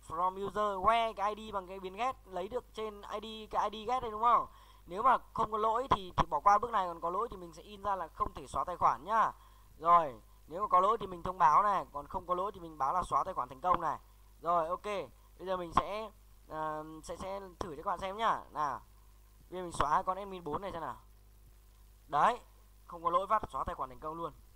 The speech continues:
Danh sách tài khoản lại xem nào. Rồi, ok, như vậy là mình đã xóa xong tài khoản admin bốn rồi nhá. Refresh lại chả còn nữa nhá.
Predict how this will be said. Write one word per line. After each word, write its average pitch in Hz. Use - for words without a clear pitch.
Danh 151
sách 196
tài 139
khoản 110
lại 107
xem 143
nào. 120
Rồi, 202
ok, 220
như 226
vậy 208
là 185
mình 175
đã 175
xóa 175
xong 196
tài 175
khoản 160
admin 190
bốn 160
rồi 196
nhá. 196
Refresh 190
lại -
chả 147
còn 135
nữa 135
nhá. 170